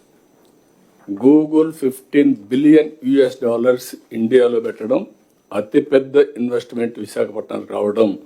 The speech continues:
మనకు ఒక విధంగా చెప్పాలంటే it is a big achievement, big breakthrough కూడా. ఇప్పుడు అలాంటిది అక్కడ ఇంకా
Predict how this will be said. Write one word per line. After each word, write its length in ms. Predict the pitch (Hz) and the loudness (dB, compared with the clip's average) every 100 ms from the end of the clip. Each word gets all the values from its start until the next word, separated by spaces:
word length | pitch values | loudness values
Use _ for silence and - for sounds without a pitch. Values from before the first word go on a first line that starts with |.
| _ _ _ _ _ - - _ 98 | _ _ _ _ _ -20 -20 _ 0
మనకు 240 | 113 107 98 | 2 2 -2
ఒక 80 | 101 | -2
విధంగా 260 | 98 110 113 110 | 0 2 4 2
చెప్పాలంటే 480 | - 104 101 95 101 95 | 0 -4 -4 0 0 0
it 80 | 98 | -8
is 100 | 101 | -8
a 20 | 95 - | -8 0
big 120 | 139 - - - | 0 0 -12 -14
achievement, 560 | - - 73 76 - - - - _ _ _ - _ - | -12 -12 -10 -12 -14 -20 -20 -20 _ _ _ -20 _ 0
big 140 | 139 117 104 | 0 0 -10
breakthrough 480 | 113 113 - 92 82 73 | -4 -4 -4 -12 -12 -12
కూడా. 180 | 73 76 _ _ _ _ _ _ _ 104 | -14 -16 _ _ _ _ _ _ _ -4
ఇప్పుడు 220 | 127 117 110 | 0 2 2
అలాంటిది 500 | 113 113 107 107 98 87 - _ 104 | 0 -2 -4 -2 -2 -4 -18 _ -6
అక్కడ 200 | 110 104 90 - 113 | -2 0 0 -2 -4
ఇంకా 180 | 110 | 2